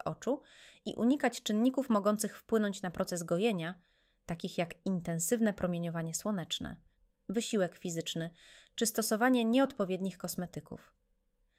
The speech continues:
Kto kwalifikuje się do korekcji opadających powiek? Do zabiegu korekcji opadających powiek kwalifikują się zarówno osoby z problemem estetycznym, jak i pacjenci,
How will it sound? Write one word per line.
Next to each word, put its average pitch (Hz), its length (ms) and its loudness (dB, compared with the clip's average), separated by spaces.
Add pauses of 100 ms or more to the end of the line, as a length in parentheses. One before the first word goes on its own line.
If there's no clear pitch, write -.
(200)
Kto - 220 4
kwalifikuje 269 640 6
się 254 140 0
do 202 100 2
korekcji 202 480 0
opadających 175 640 -2
powiek? - 500 -10 (1080)
Do 185 140 2
zabiegu 202 380 2
korekcji 233 480 2
opadających 202 640 0
powiek 175 420 0 (300)
kwalifikują 220 640 2
się 285 160 2
zarówno 254 440 6
osoby 208 320 0
z - 80 -4
problemem 190 500 2
estetycznym, 175 680 -4 (300)
jak 175 200 -4
i - 100 -4
pacjenci, 165 680 -4